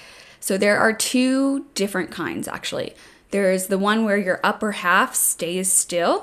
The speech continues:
while pushing your feet into the board, which moves, or the one where your body moves backward while pushing into the footboard that stays in place. This hack will work on both of them.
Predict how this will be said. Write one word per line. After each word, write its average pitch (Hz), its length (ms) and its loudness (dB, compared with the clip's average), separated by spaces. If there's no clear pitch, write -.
while 190 220 0
pushing 190 680 -4
your 175 160 -4
feet 202 420 -8
into 202 240 -4
the 175 80 -2
board, 175 460 -2
which 190 220 -4
moves, 175 480 -6
or 240 540 8
the 214 160 -2
one 196 280 0
where 196 100 0
your 175 180 -2
body 233 540 2
moves 185 320 0
backward 165 720 -2
while 165 360 -2
pushing 185 420 -4
into 170 200 -4
the 160 60 -12
footboard 156 640 -4
that - 220 -6
stays 156 320 -2
in 156 80 -6
place. - 420 -8
This 226 300 4
hack 190 440 0
will 185 220 -2
work 165 280 0
on 165 360 -4
both - 560 -6
of 170 160 -6
them. - 320 -12